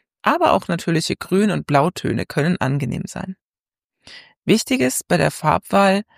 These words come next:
auch den gesundheitlichen Aspekt des Materials Farbe zu bedenken.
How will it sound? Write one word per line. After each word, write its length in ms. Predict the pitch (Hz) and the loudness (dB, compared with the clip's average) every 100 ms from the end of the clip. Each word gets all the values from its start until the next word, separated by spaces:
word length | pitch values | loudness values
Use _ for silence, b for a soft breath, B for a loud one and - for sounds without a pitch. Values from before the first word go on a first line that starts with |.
| b b _ | b b _
auch 220 | - 165 | -2 0
den 160 | - 180 | 0 -2
gesundheitlichen 880 | 190 196 220 240 170 - - - - | 0 2 2 2 0 0 -4 -4 -4
Aspekt 420 | - - 143 - | -4 -4 -4 -6
des 140 | - | -4
Materials 680 | 143 - 151 160 156 170 - | -4 -4 -4 2 4 4 0
Farbe 440 | - 139 127 - | -4 -2 0 -2
zu 160 | - - | -8 -8
bedenken. 580 | 143 139 143 - 160 | -6 -4 -4 -6 -10